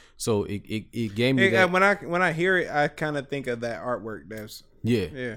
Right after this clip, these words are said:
Speaker 1: It's reminiscent of that to
Speaker 2: Yeah.
Speaker 1: me. You know what I'm saying? Which is a big deal for me. <clears throat> Um, so I enjoy Lil Uzi Vert. It's a couple of songs on there that was like,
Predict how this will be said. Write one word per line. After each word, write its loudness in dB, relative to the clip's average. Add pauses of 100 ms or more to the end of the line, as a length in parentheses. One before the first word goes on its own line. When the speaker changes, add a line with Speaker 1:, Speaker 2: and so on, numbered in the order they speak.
(140)
Speaker 1:
It's -2
reminiscent 4
of -2
that -2
to -4
Speaker 2:
Yeah. -2
Speaker 1:
me. -8 (120)
You -8
know -4
what -4
I'm -8
saying? -6 (260)
Which -8
is -8
a -6
big -6
deal 0
for -8
me. -4 (400)
<clears throat> -6
Um, 0
so -2
I 0
enjoy 4
Lil 0
Uzi -4
Vert. -2
It's -4
a -10
couple -2
of -2
songs 0
on 0
there 0
that -2
was -4
like, -4